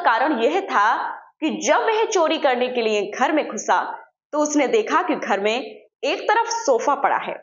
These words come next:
और दूसरी तरफ दीवार पर एसी भी लगा हुआ है। फिर क्या था, भीषण गर्मी से राहत पाने के लिए उसने एसी चालू कर दिया।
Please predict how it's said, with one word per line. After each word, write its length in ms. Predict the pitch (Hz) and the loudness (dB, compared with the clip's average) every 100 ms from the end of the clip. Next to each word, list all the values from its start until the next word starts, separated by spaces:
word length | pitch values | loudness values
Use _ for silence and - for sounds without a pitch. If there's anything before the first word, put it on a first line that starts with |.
| _ _ - | _ _ -4
और 100 | 220 | 0
दूसरी 360 | 240 - 359 381 | 0 0 0 2
तरफ 300 | 233 214 - - - _ | 2 2 -2 -12 -18 _
दीवार 360 | 233 330 202 - - | -2 2 2 0 2
पर 160 | 214 - - - | 2 2 0 0
एसी 300 | 311 - 349 | 0 2 0
भी 160 | 254 370 | 2 2
लगा 220 | 247 262 | 2 0
हुआ 240 | 180 165 - | 0 0 0
है। 140 | 196 - _ _ _ _ - | -4 -10 _ _ _ _ -2
फिर 140 | 269 | -2
क्या 220 | 269 277 | 2 0
था, 200 | 277 285 311 359 | 2 0 0 -2
भीषण 400 | - 240 254 202 | -4 -2 2 2
गर्मी 300 | 202 208 294 | 2 2 2
से 180 | 320 247 | 2 0
राहत 440 | 175 190 - 311 311 | 2 0 0 -2 2
पाने 260 | 254 254 254 | 2 2 -2
के 120 | 254 | 0
लिए 260 | 247 254 302 - _ - | 0 -2 -4 -10 _ -4
उसने 280 | 226 262 285 302 | -2 0 -2 0
एसी 320 | 285 302 440 427 | 0 0 0 0
चालू 360 | 427 180 190 | 2 0 0
कर 180 | - 226 | 0 0
दिया। 280 | - - - | 0 -4 -4